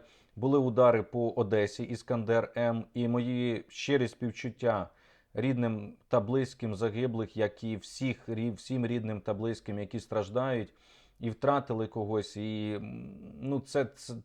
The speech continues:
це, це жахливо, це переживання і це російський геноцид, що відбувається. Але ж ми не бачимо таких обстрілів і навантажень на всю систему протиповітряної оборони, яка,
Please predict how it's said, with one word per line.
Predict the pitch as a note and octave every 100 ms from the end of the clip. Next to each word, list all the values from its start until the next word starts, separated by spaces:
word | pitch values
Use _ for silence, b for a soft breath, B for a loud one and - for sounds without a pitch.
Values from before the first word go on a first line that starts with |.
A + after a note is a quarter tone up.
| -
це, | - C3+ - _ -
це | - C3
жахливо, | B2+ - E3+ C#3+ A#2
це | -
переживання | - B2 A#2 A2 B2+ D3+ C3+
і | A2+
це | G2 B2+ A#2 - B B
російський | - B2 D3 C#3 - B2+
геноцид, | B2+ B2+ - C3+ A#2+
що | - G#2+
відбувається. | G2 F#2 G#2 G#2 E2+ D#2+ - F3+ _ _ _ _ _ _ _ _ _
Але | A#2+ C3
ж | C3
ми | D#3 E3+
не | E3
бачимо | F3+ F#3+ - C#3 C3+
таких | B2 A#2+ - C#3 -
обстрілів | D#3 D3+ C#3+ C3 C3 B2 A2 b b
і | A#2+
навантажень | B2+ C3 C3 A#2+ C#3+ B2+ C3
на | B2
всю | A2+ -
систему | B2 A#2+ - B2+ A#2+
протиповітряної | - A#2 A2+ - A#2+ A2+ A2 A2+ A2
оборони, | - A2 A2+ A#2+ A2+ G2
яка, | G2 G2 - A2 F#2+